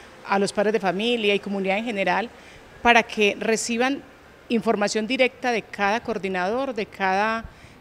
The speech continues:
promotor de estas, eh, entidades de educación superior. Vamos a hacer como una especie de stand para que ellos hagan la pasantía,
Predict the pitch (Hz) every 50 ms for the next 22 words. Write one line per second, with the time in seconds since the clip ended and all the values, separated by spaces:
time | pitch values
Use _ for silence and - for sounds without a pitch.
0 | - - - 220 208 202 196 190 - - - 262 277 285 247 - 214 196 190 165
1 | - - - 226 220 - - - - - - - - - 190 185 185 208 196 190
2 | - - 202 190 190 190 196 220 202 - 196 165 175 160 - 196 - 190 170 175
3 | 165 147 - - - - - - 226 185 214 220 247 269 214 214 196 - 226 240
4 | 240 247 - - 247 233 - 247 226 185 - - - 269 285 302 294 - - 208
5 | 202 190 - 190 196 220 233 226 226 226 220 196 - 175 165 180 175 170 - -
6 | 285 302 285 254 233